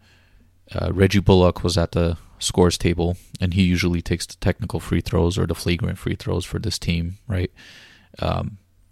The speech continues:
you know, saying something about the team when a player is averaging, what is Bullock averaging, like, five or six points a game, if even that. Um,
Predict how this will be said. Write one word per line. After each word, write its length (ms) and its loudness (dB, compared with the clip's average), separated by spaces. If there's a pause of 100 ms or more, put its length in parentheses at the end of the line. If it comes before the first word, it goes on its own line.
(240)
you 80 -4
know, 140 -6
saying 260 2
something 460 -2 (440)
about 260 -6
the 60 -16
team 400 -6
when 320 -8 (440)
a 40 -20
player 300 0
is 160 0
averaging, 680 -4 (560)
what 180 -14
is 100 -14
Bullock 380 -16
averaging, 380 -16 (100)
like, 140 -16
five 340 -16
or 80 -12
six 240 -18
points 300 -12
a 20 -12
game, 360 -12 (640)
if 180 -12
even 280 -6
that. 320 -6 (1000)
Um, 280 -16